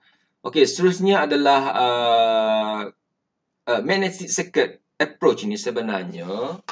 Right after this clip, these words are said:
dia sebenarnya based pada assumption lah. Kita nak katakan magnetic circuit itu tepat, tak lah, eh? Uh, bergantung kepada assumption. In this case, ah, dia punya accuracy tu kita boleh katakan dalam lima peratus kepada real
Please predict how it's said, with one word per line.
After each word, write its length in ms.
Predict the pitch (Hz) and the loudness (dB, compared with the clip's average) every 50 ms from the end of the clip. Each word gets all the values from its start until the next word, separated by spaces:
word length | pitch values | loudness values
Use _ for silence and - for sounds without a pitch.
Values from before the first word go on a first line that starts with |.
| - - - - - _ | -10 -10 -10 -18 -20 _
dia 400 | - 110 139 156 160 160 160 160 | -8 0 4 4 6 6 6 4
sebenarnya 480 | 151 - 139 135 131 147 165 160 160 151 | 2 -2 -4 -4 -4 -2 -2 -4 -4 -6
based 320 | 135 113 107 123 120 110 | -6 -6 -4 -4 -4 -4
pada 240 | - - 107 104 104 | -4 -10 -10 -8 -8
assumption 560 | 98 95 - - 98 95 - - - 98 92 | -8 -10 -10 -10 -12 -12 -12 -14 -14 -12 -12
lah. 240 | 95 113 113 - - _ - - - - _ _ _ _ _ | -10 -12 -12 -14 -16 _ -20 -20 -20 -20 _ _ _ _ _
Kita 320 | 123 123 123 - 147 139 | -12 -12 -4 -2 0 0
nak 320 | 139 143 98 95 - - _ _ _ _ _ | 2 2 2 0 0 -4 _ _ _ _ _
katakan 800 | - 117 117 - - - 131 127 123 - 151 143 143 139 135 127 | -4 -2 -2 -2 -2 -2 -2 -2 -2 -2 0 0 2 0 0 -2
magnetic 400 | 127 131 120 131 143 135 - 151 | -4 -4 -4 -4 -6 -8 -8 -10
circuit 400 | 131 - 156 - - - - 110 | -8 -8 -8 -8 -6 -6 -6 -6
itu 240 | 123 - 202 202 - | -6 -4 -6 -6 -6
tepat, 480 | - 214 - _ - 165 156 - - - _ _ _ _ _ _ _ _ | -6 -10 -10 _ -4 -4 -4 -4 -6 -12 _ _ _ _ _ _ _ _
tak 320 | - - - - - 113 | 2 2 2 4 0 0
lah, 240 | 110 123 - - - _ _ - | 0 0 -2 -4 -10 _ _ -10
eh? 160 | 151 175 180 - _ _ _ _ _ _ _ _ _ _ - | -8 -8 -8 -10 _ _ _ _ _ _ _ _ _ _ -8
Uh, 240 | 113 113 113 110 | -4 -4 -2 0
bergantung 400 | 117 131 147 170 175 170 185 175 | -2 0 2 2 0 0 -2 -6
kepada 320 | - - 131 123 123 120 98 | -6 -4 -4 -4 -4 -4 -8
assumption. 720 | 98 101 - - 98 98 98 - - - - 92 87 87 - _ _ _ _ _ _ _ _ _ _ _ - | -8 -8 -8 -8 -8 -8 -8 -12 -14 -12 -14 -14 -16 -16 -20 _ _ _ _ _ _ _ _ _ _ _ -8
In 160 | 135 135 147 | -6 -4 -2
this 240 | 151 147 - - - | -2 -2 -2 -4 -4
case, 320 | - 180 175 175 165 - | -2 0 0 0 0 0
ah, 160 | 156 170 185 170 | -2 -2 -2 -4
dia 160 | - 127 120 | -4 -4 -4
punya 320 | 120 123 127 127 131 - | -4 -6 -8 -6 -6 -6
accuracy 640 | - - - - 123 123 123 123 - 127 123 123 123 | -6 -10 -6 -2 -2 -2 -2 -2 -6 -8 -8 -8 -8
tu 80 | 135 135 | -10 -12
kita 240 | - - - 120 | -12 -8 -8 -8
boleh 160 | 110 113 117 110 | -6 -6 -8 -6
katakan 560 | - 113 110 - 117 107 - - 127 123 123 | -6 -6 -6 -6 -8 -10 -8 -6 -4 -4 -4
dalam 480 | 113 107 104 101 101 101 98 98 101 | -4 -4 -4 -2 0 -2 -2 -2 -4
lima 320 | 98 98 101 101 104 98 - | -6 -6 -6 -6 -8 -8 -4
peratus 400 | - 98 98 - - 113 110 - | -4 -4 -4 -4 -10 -14 -14 -12
kepada 320 | - 98 101 98 98 95 | -8 -8 -6 -4 -4 -4
real 240 | 101 104 104 101 95 | -4 -2 -2 -2 -2